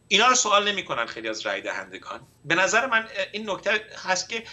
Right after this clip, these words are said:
کسانی که می‌خوان برن پای صندوق‌ها فکر بکنن که آیا رأیی که می‌دهند باعث بهتر شدن موقعیت کشور می‌شه یا کمک می‌کنه که جمهوری اسلامی با افتخار بیشتری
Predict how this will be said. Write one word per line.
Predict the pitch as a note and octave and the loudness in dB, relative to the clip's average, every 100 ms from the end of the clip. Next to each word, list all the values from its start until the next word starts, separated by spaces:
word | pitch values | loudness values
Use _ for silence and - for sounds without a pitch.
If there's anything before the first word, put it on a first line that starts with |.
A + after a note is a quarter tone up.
| - | -16
کسانی | - E3+ - A#3+ | -4 0 2 0
که | B3+ | -2
می‌خوان | D#3+ C3 C#3 | -4 0 2
برن | C3+ C#3 | 4 2
پای | C3+ C3+ | 2 -2
صندوق‌ها | - C3+ C#3 C#3 F3+ | 0 0 -2 2 2
فکر | F3+ - F3+ G#3+ - | 2 2 2 2 -4
بکنن | C3+ B2+ A2+ G2 G2 - - - | -6 -4 -4 -4 -8 -12 -20 -8
که | - F#3 - | -6 -6 2
آیا | D#3+ G3 D#3 G#2 - | 4 6 4 2 0
رأیی | C3+ D3+ G3 | 2 4 2
که | F3 - | -2 -8
می‌دهند | A#2+ A2+ A2+ C#3 C3 G2 G2+ | -12 -8 -8 -4 -6 -6 -2
باعث | A#2 A#2+ D#3 D#3 | 2 4 2 -4
بهتر | A2+ A#2 - A#2+ A#2 | -4 -6 -6 -4 -4
شدن | - A2+ D3+ | -4 -6 -4
موقعیت | G3+ F3 E3 D3 C#3+ C#3+ D3 C#3 C#3 - - - _ - | -2 -2 0 2 4 2 2 0 0 -8 -20 -20 _ -2
کشور | D3 C#3 C3+ C3 | 0 2 4 2
می‌شه | B2+ B2+ C#3 C3+ - | 0 -2 -4 -4 -12
یا | E3+ D3 F3+ | -10 4 6
کمک | G#3+ - D#3+ F3+ - | 6 2 -2 -2 -2
می‌کنه | E3+ E3+ E3 | -10 -8 -6
که | E3 | -6
جمهوری | D3+ C3 B2 B2 | -4 -6 -8 -6
اسلامی | A#2+ - B2 D#3+ | -4 -2 -2 -2
با | C#3 C#3 D3 D3 - _ _ _ _ _ _ _ | 0 4 6 6 0 _ _ _ _ _ _ _
افتخار | D3+ - C3 D#3 D3+ | -2 -2 0 4 4
بیشتری | D#3+ C#3 C3 - D3 A2 | 2 -4 -4 0 0 0